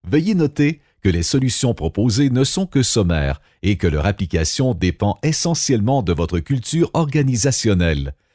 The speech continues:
de vos politiques et de vos gestionnaires.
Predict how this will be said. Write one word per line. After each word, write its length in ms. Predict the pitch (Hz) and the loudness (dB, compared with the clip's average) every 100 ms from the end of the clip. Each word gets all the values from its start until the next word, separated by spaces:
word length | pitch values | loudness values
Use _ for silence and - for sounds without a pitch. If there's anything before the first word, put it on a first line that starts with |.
| _ | _
de 100 | 92 | -2
vos 180 | 90 95 | 0 0
politiques 760 | - 127 160 - 98 87 - _ - | 0 0 0 -2 -4 -4 -8 _ -2
et 120 | 170 | 0
de 120 | 123 | 2
vos 220 | 117 175 | 0 0
gestionnaires. 840 | 110 113 - 107 85 73 67 67 | 0 0 0 -2 0 0 -2 -6